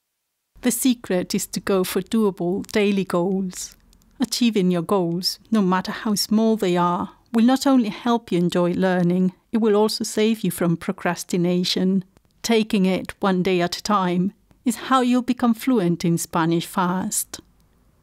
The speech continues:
Idea number ten, stay positive. It's easy to get drowned by the thought of how much you still have to learn.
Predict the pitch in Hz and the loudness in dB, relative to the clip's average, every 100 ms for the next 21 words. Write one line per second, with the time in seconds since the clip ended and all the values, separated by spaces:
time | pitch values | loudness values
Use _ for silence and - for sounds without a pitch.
0 | _ _ _ _ _ _ _ 269 226 214 | _ _ _ _ _ _ _ 0 2 2
1 | 196 190 185 185 - 220 185 185 196 - | 0 2 0 -2 -2 0 2 2 2 -2
2 | _ _ _ _ - - 220 185 - 202 | _ _ _ _ -8 -2 0 0 0 -2
3 | - 190 - 175 180 - - _ _ - | -2 -6 -2 0 0 -4 -16 _ _ -20
4 | - _ _ _ - 269 - 254 247 220 | -20 _ _ _ -4 -2 2 2 2 0
5 | - - 190 185 190 196 185 180 196 - | -4 -2 -2 -2 0 0 2 0 -2 -4
6 | - 190 190 - - 202 170 208 - - | -4 -2 -4 -6 -2 0 -2 -6 -10 -6
7 | - 196 196 - - 208 - - 208 - | -2 0 0 -2 -4 -4 -4 -2 -2 -4
8 | - 165 - 220 190 190 180 180 190 | -6 -6 -4 -4 0 2 2 2 0